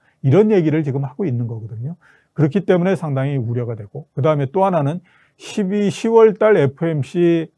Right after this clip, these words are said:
의사록이 발표가 됐습니다. 거기에 보면 많은 의-, 그 연준 위원들이 "야, 이게 인플레가 굉장히 심하니까 우리 이거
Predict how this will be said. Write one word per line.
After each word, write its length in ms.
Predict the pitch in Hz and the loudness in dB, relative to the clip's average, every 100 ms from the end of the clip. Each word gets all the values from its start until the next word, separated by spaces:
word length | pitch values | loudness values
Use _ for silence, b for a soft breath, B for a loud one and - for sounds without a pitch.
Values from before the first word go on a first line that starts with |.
| _ | _
의사록이 760 | 143 151 143 185 170 156 151 156 | 0 0 2 0 0 -2 -2 -4
발표가 480 | - 123 - 123 | -4 -8 -6 -6
됐습니다. 520 | 120 107 - 127 110 117 | -6 -8 -12 -14 -14 -8
거기에 320 | 135 135 170 | -2 2 2
보면 460 | 135 131 170 143 - b b b _ | 0 0 0 -2 -6 b b b _
많은 520 | 131 139 160 202 180 - - | -2 0 2 0 -2 -8 -4
의-, 500 | 165 170 139 - 151 | 0 0 -2 -6 -8
그 540 | 135 143 139 135 143 131 | -2 0 2 2 0 0
연준 340 | 139 143 165 | 2 2 0
위원들이 640 | 123 143 165 123 120 143 156 | 2 2 2 0 -2 -6 -4
"야, 160 | 139 | -2
이게 180 | 135 143 | -2 -2
인플레가 560 | 180 139 139 156 160 170 | 0 -2 -2 -6 -6 -4
굉장히 260 | 143 135 | -4 -4
심하니까 500 | 151 - 143 139 123 | -4 -4 -4 -4 -4
우리 280 | 147 127 143 | -4 -2 -2
이거 280 | 123 151 143 | 0 -2 -6